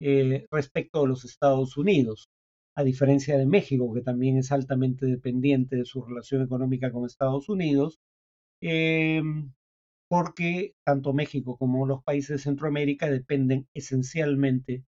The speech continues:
de Estados Unidos para efectos de su comercio exterior,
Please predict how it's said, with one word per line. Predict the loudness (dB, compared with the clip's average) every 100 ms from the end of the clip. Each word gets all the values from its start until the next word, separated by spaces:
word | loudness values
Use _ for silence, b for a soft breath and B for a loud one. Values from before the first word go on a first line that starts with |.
| _ _ _ _ _
de | -2 -2
Estados | 0 2 4 4 0
Unidos | -4 0 2 2 0 -2
para | 0 0
efectos | 0 -4 -8 -12 -14
de |
su | -12 -10 -8
comercio | -4 -2 -2 -4 -6
exterior, | -8 -4 -2 0 0 0